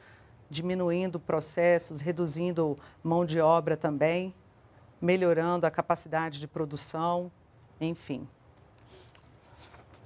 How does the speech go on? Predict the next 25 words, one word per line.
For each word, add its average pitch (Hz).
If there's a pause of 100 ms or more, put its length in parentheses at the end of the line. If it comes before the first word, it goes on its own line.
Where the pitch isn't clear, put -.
(2500)
Agora 170
ali, 226
acabou 170
de 160
chegar 165
também 170
o -
ministro 170
da 160
Ciência, 160
Tecnologia 151
e -
Inovações, 151
Marcos 151
Pontes, 180
que -
estava 180
junto 175
com 185
o 180
presidente 175
desde 233
o -
primeiro 190
evento 185